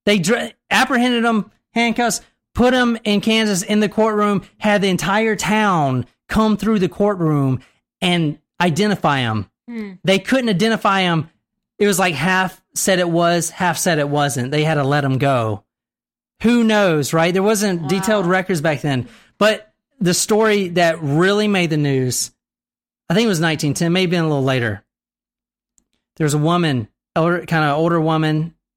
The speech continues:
Speaker 1: uh, you know, uh,
Speaker 2: Probably in her
Speaker 1: medic-,
Speaker 2: sixties,
Speaker 1: yeah, medical
Speaker 2: maybe.
Speaker 1: problems.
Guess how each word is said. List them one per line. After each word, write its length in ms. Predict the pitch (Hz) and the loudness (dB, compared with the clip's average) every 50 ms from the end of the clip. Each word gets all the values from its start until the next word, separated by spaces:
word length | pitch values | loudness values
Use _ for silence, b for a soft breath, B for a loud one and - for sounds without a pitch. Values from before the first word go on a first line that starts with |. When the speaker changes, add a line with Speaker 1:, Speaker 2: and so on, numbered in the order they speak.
| _ _ _ _ _ _ _ _ _ _ _ | _ _ _ _ _ _ _ _ _ _ _
Speaker 1:
uh, 180 | 143 156 175 214 | -6 -6 -6 -4
you 120 | 185 147 | -2 -2
know, 300 | 139 139 131 131 127 147 - _ _ _ _ _ _ _ _ _ _ _ _ _ _ _ _ _ - | 0 0 0 0 -2 -4 -8 _ _ _ _ _ _ _ _ _ _ _ _ _ _ _ _ _ -4
uh, 460 | 147 131 127 127 123 120 120 120 123 - - _ _ | -2 0 0 0 0 -2 -2 -4 -6 -8 -12 _ _
Speaker 2:
Probably 280 | 220 202 202 202 202 | -12 -12 -12 -12 -14
in 80 | 208 208 | -10 -4
her 60 | 214 | 0
Speaker 1:
medic-, 380 | 160 170 180 180 180 185 220 - | 0 2 2 2 0 0 -2 -4
Speaker 2:
sixties, 200 | - - - - | -12 -14 -6 -2
Speaker 1:
yeah, 100 | 165 160 | -2 0
medical 460 | 156 160 170 175 180 190 - 190 185 | 2 2 2 2 2 0 0 0 -2
Speaker 2:
maybe. 80 | 160 - | -2 0
Speaker 1:
problems. 640 | 185 185 170 165 160 170 170 170 160 139 160 214 | 2 2 2 2 2 2 0 0 0 -2 -4 -8